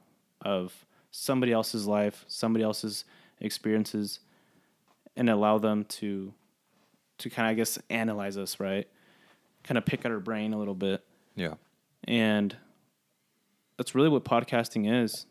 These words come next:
Speaker 1: I mean, depends what kind of podcast you're listening to, but a lot of the people that I listen to tend to be comedians, and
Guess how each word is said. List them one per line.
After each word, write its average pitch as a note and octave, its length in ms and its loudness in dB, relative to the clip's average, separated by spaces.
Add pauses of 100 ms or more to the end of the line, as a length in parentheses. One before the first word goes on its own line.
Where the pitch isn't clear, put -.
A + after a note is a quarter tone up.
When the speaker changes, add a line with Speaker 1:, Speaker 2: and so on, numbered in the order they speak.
(140)
Speaker 1:
I A2+ 80 -2
mean, G#2+ 160 2
depends B2+ 320 2
what B2 120 0
kind A#2+ 140 4
of A2+ 60 0
podcast - 560 -2
you're G#2+ 80 0
listening G#2+ 360 0
to, G2+ 200 -2
but G2 340 -4 (1700)
a A2 60 0
lot B2 180 6
of C3+ 80 4
the B2 80 2
people A#2+ 320 0
that A2 80 4
I A2 80 6
listen A2 300 2
to G#2 340 0 (240)
tend A2+ 160 -4
to G#2 60 0
be G2+ 100 -2
comedians, G#2+ 760 0 (680)
and G2+ 440 -2